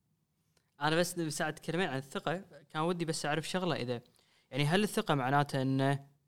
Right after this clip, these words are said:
سهام هي تي-، تق-، تدرس وضع الكويت وتقول: "This is what I، what I need in terms of budget"، فرضًا، ومصاريف، ولا هم يونش يقول لك:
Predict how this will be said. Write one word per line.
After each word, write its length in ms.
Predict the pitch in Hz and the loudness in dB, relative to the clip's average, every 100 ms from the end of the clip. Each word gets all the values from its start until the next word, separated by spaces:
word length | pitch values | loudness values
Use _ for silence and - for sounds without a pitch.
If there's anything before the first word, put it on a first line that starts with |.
| _ _ _ _ _ _ _ _ _ _ - | _ _ _ _ _ _ _ _ _ _ -8
سهام 400 | - 147 156 139 | -2 0 0 0
هي 260 | 151 151 | 0 0
تي-، 680 | 143 151 139 135 131 127 156 | -2 -2 0 0 -2 -4 -10
تق-، 420 | - - - 123 - | -6 -2 -2 -4 0
تدرس 480 | 156 139 131 - 143 | 0 2 0 -2 -2
وضع 200 | 131 127 | -2 -2
الكويت 420 | 135 156 180 160 | -2 2 2 2
وتقول: 300 | 135 143 135 | -2 -2 -2
"This 100 | 147 | 0
is 120 | 139 | -2
what 200 | 131 131 | -2 -4
I، 360 | 135 127 131 135 | -2 -4 -4 -6
what 160 | 131 | -6
I 160 | 135 135 | -2 -2
need 340 | 139 170 151 | 0 0 0
in 40 | 127 - | -4 -4
terms 220 | 131 127 | -4 -4
of 120 | 120 - - 135 | -6 -10 -6 -2
budget"، 280 | 135 139 139 | 0 0 -2
فرضًا، 360 | 135 131 127 | -2 0 0
ومصاريف، 600 | 127 120 - 127 156 170 | -2 -4 0 0 0 0
ولا 240 | 185 170 143 - _ _ - | 2 2 2 -8 _ _ -4
هم 180 | 147 143 | 2 4
يونش 220 | 175 175 | 4 4
يقول 140 | 143 | 0
لك: 140 | 139 | -2